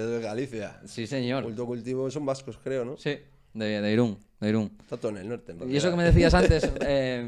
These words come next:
Speaker 2: fuera de cámaras, que no estabas escuchando mucho rap, pues veo que te noto puesto, tío.
Speaker 1: Coño, pero, coño, siempre he escuchado desde, yo qué sé, desde el tema este de, ¿cuál era?
Speaker 2: El que sabe, sabe, ¿no? ¿Eh?
Speaker 1: El de, joder, el, uno mítico de S F C K. Eh,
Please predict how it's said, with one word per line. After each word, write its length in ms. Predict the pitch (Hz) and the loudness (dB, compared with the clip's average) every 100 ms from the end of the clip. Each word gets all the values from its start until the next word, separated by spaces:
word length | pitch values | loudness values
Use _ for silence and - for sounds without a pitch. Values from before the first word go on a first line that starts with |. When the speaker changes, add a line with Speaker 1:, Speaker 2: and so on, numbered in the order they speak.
| 104 | -4
Speaker 2:
fuera 160 | 135 143 | -2 -2
de 80 | |
cámaras, 280 | 147 165 139 | -4 -6 -8
que 80 | 127 | -8
no 60 | 135 | -8
estabas 320 | 139 139 127 | -6 -8 -8
escuchando 440 | 120 - 127 131 127 | -12 -10 -8 -6 -6
mucho 180 | 117 117 | -4 -2
rap, 220 | 185 120 | -2 -4
pues 140 | 87 | -12
veo 180 | 92 113 | -10 -6
que 140 | 131 | -6
te 340 | 117 - - 123 | -8 -12 -16 -12
noto 180 | 113 117 | -10 -6
puesto, 320 | 139 160 113 | -6 -6 -8
tío. 160 | 147 160 - - | -8 -12 -18 -10
Speaker 1:
Coño, 180 | 113 120 | -4 -2
pero, 340 | 101 87 71 - | -2 -6 -10 -18
coño, 160 | 71 69 - | -20 -20 -20
siempre 280 | - 110 98 | -12 -12 -12
he 20 | |
escuchado 360 | - - 104 87 | -14 -10 -8 -8
desde, 560 | 90 - 71 69 67 - - | -12 -16 -18 -20 -20 -20 -20
yo 60 | |
qué 80 | 80 | -20
sé, 160 | - - _ _ _ | -20 -20 _ _ _
desde 260 | - 104 92 | -20 -14 -14
el 100 | 87 | -14
tema 220 | 104 104 | -12 -12
este 180 | 107 110 | -12 -10
de, 400 | 110 107 117 113 | -8 -8 -8 -8
¿cuál 120 | 113 123 | -8 -8
era? 120 | 117 | -8
Speaker 2:
El 60 | 117 | -8
que 80 | 117 | -6
sabe, 180 | 147 | -4
sabe, 260 | 151 123 98 | -2 -4 -6
¿no? 180 | 135 131 | -8 -8
¿Eh? 200 | 117 285 226 - _ - | -8 -10 -16 -20 _ -6
Speaker 1:
El 160 | 107 | -4
de, 320 | 104 98 104 101 | -2 -4 -6 -12
joder, 340 | - 110 - | -16 -16 -16
el, 260 | 82 80 - | -16 -18 -16
uno 120 | 95 104 | -14 -12
mítico 320 | 113 104 110 | -10 -10 -8
de 80 | 104 | -10
S 80 | |
F 100 | 110 117 | -12 -12
C 80 | |
K. 160 | 123 110 _ _ _ | -14 -16 _ _ _
Eh, 120 | - | -20